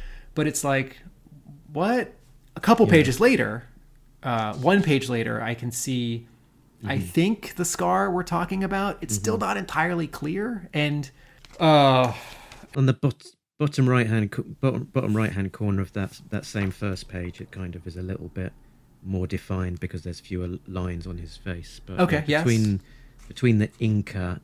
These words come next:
Speaker 2: and the colorist, I think that, that scar really isn't kind of properly signaled to the, to the reader.
Speaker 1: Yeah, when, when S-, when Snake Eyes' face is re-, uh, revealed by Mark Bright and Randy Emerlin in issue ninety-three,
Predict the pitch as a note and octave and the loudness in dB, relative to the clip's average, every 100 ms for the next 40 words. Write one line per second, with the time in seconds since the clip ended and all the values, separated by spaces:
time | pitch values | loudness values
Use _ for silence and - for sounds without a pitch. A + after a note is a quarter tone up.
0 | - G2 F#2 F2+ - G#2 F#2 F2 E2 - | -10 -8 -8 -10 -6 -4 -4 -6 -10 -12
1 | E2 - F#2 - F2+ - F#2+ - - - | -12 -10 -10 -8 -8 -8 -10 -10 -10 -8
2 | F#2 F#2 F2 - - - _ - G2 G2 | -6 -6 -8 -12 -20 -20 _ -14 -6 -4
3 | F#2 F#2 F#2 F2+ F#2 - - - - - | -2 -4 -6 -8 -10 -12 -16 -20 -20 -16
4 | - G2 F#2+ F2+ - - - - - A#2 | -8 -6 -4 -6 -10 -20 -20 -20 -10 -8
5 | - G#2+ - A#2+ A2 A2+ A2+ A2 - - | -4 -4 -2 -4 -2 0 0 -2 -8 -8
6 | A2 G2 A2 G#2+ G2+ G2+ - - - _ | -8 -6 -4 -2 -4 -8 -16 -20 -20 _
7 | G2+ G#2+ A2 A2 A2+ B2+ B2+ - - - | -12 -6 -2 -2 -2 -4 -6 -14 -20 -16
8 | - A#3+ E3 A#2+ B2+ - - - - - | -2 2 4 4 6 6 4 0 -6 -4
9 | D3+ D#3 - - - D3+ D#3 G3 G#3 A3 | -2 -2 -4 -10 -4 -2 0 0 2 2
10 | G3+ F#3+ - D#3+ C#3+ D3+ C3 C#3 C#3+ C3 | 0 -2 0 0 0 -2 -2 -4 0 0
11 | B2 B2 C3+ C#3+ C3+ B2 - A#2+ A#2 A#2 | 0 0 2 2 0 -2 -6 -2 -2 -2
12 | A#2 A2+ - G3+ F#3 F#3 - B2 C3 B2+ | -2 -6 -2 2 4 2 -2 -2 0 0
13 | C#3 E3+ E3 D3+ C#3 B2 A#2 - A#2+ A#2 | 0 2 4 2 0 -2 -2 -4 -2 -2
14 | A#2 A2+ A2+ A#2 - E3 D#3 B2 A#2+ | -2 -4 -6 -10 -8 -4 -2 -2 -4